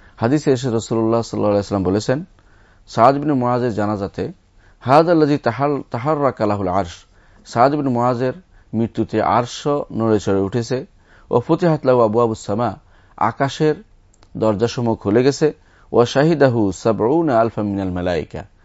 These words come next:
সত্তর হাজার ফেরেশতা তার জানাজাতে শরীক হয়েছে। সুবহানাল্লাহ, সত্তর হাজার ফেরেশতা তার জানাজাতে শরীক হয়েছে।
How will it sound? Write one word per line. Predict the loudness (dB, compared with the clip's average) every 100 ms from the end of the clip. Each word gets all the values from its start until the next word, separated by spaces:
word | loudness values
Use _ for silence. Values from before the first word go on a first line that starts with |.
| _ _
সত্তর | -10 -4 -4 -4 -2 0
হাজার | 0 -2 0 2 2 -2 _
ফেরেশতা | -6 -4 -6 -6 -6 -6 -12 _ _ _
তার | 2 2 2
জানাজাতে | 2 2 0 -2 -4
শরীক | -2 -2 -2
হয়েছে। | -2 -2 -2 -8 -16 -20 -20 -20 -20 -20 -14
সুবহানাল্লাহ, | -10 -4 -2 -2 -4 -8 -12 _ -20 -20 _
সত্তর | -2 -2 0 2
হাজার | 2 2 2
ফেরেশতা | 2 -2 -4 -4
তার | -4 -2
জানাজাতে | -2 -4 -6
শরীক | -6 -6 -6 -6
হয়েছে। | -8 -10